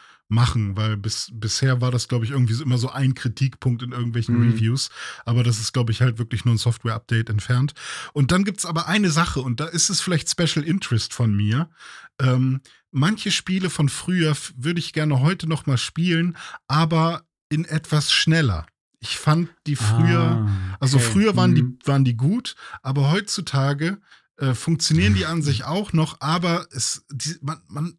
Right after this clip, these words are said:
Speaker 1: ist
Speaker 2: Ja,
Speaker 1: so
Speaker 2: ja.
Speaker 1: unfassbar langsam unterwegs.
Speaker 2: Ich
Speaker 1: Also
Speaker 2: erinnere mich
Speaker 1: so
Speaker 2: da an, an Episoden von dir, wo du versucht hast, äh, alte Spiele schneller zu patchen, aber die Musik war dann immer das Problem, weil die dann auch zu
Speaker 1: Ja,
Speaker 2: schnell ist
Speaker 1: genau.
Speaker 2: und so weiter.
Speaker 1: Richtig, weil die Musik ist dann halt doppelt so schnell und so, aber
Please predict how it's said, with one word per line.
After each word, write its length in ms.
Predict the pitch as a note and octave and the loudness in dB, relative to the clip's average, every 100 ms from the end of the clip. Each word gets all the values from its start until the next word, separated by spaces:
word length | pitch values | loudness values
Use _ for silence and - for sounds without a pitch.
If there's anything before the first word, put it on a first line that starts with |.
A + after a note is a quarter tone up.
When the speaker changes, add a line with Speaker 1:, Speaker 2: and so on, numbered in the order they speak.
| _ | _
Speaker 1:
ist 160 | - A2+ | -4 0
Speaker 2:
Ja, 140 | A2+ | 0
Speaker 1:
so 80 | A2 | 0
Speaker 2:
ja. 380 | G#2+ G#2+ G#2 G2 | 0 0 -2 -2
Speaker 1:
unfassbar 640 | A3 F3 F#3+ E3 - D#3+ | -2 -4 -4 -4 -2 0
langsam 520 | D3+ D3+ D#3 C#3 C#3+ C#3 | 2 2 2 2 2 0
unterwegs. 480 | C3 C3 A#2+ G#2+ | -2 0 0 0
Speaker 2:
Ich 120 | B2 C3 | 2 2
Speaker 1:
Also 120 | B2+ | 4
Speaker 2:
erinnere 280 | C#3+ C#3+ C#3 | 2 2 2
mich 220 | C#3 C3+ | 2 0
Speaker 1:
so 80 | B2 | 0
Speaker 2:
da 160 | A#2+ | 0
an, 180 | A#2 A#2 | 0 -2
an 200 | A#2+ A#2+ | -2 -2
Episoden 560 | A#2+ A#2+ A2+ A#2+ A#2+ A2 | -2 -2 -2 0 -2 -4
von 220 | A#2 A#2 | -2 0
dir, 200 | A#2 A2 | 0 0
wo 80 | A2+ | -2
du 80 | G#2+ | -2
versucht 480 | A#2+ A2 A#2 - | -4 -4 -6 -4
hast, 260 | B2 G#2+ - | -4 -4 -6
äh, 100 | G2 | -10
alte 760 | G2 A#2 A2+ A#2 A2+ A2+ A2+ G#2+ | -6 -6 -2 -2 0 -2 -2 -4
Spiele 420 | - A#2 A2+ G#2+ | -4 -2 -2 -2
schneller 480 | - A#2 A#2 B2 - | 0 0 0 -2 -4
zu 140 | A2+ | -8
patchen, 500 | - B2 - B2 A2+ | -6 -4 -2 0 0
aber 240 | A2 G#2+ | 0 -2
die 120 | A2 A2+ | 0 2
Musik 480 | A2+ G#2 B2+ C3+ | 2 2 0 0
war 120 | B2+ B2 | 0 0
dann 140 | A2+ | 0
immer 180 | A#2 A#2+ | 0 0
das 180 | A2+ - | -2 -4
Problem, 440 | A#2+ A2+ A#2 A2+ | -6 -2 -2 0
weil 140 | G#2+ G#2+ | -2 -2
die 80 | |
dann 160 | G#2+ A2 | -2 -2
auch 180 | A2+ - | -4 0
zu 120 | C#3+ | 4
Speaker 1:
Ja, 60 | D3 | 6
Speaker 2:
schnell 200 | C#3 A2+ | 4 4
ist 60 | |
Speaker 1:
genau. 300 | A#2+ A2+ A2 | 2 2 2
Speaker 2:
und 80 | G#2+ | 0
so 120 | A2+ | 0
weiter. 380 | G2+ - - A2 | -6 -6 -6 -2
Speaker 1:
Richtig, 460 | C3+ B2+ A#2 - - - - - | 0 0 -2 -4 -10 -16 -12 -2
weil 120 | B2 | 2
die 60 | C3 | 4
Musik 360 | C3 A#2+ D#3+ | 4 2 0
ist 180 | E3 - | -2 2
dann 160 | D3 C#3 | 4 4
halt 160 | B2+ | 2
doppelt 220 | D3 D3+ | -2 -4
so 120 | - C3+ | -4 -2
schnell 340 | D#3 D3 D3 | 0 2 0
und 160 | C#3 B2 | -2 -2
so, 240 | D3 D3 | -2 0
aber 240 | C3 C3+ | 2 2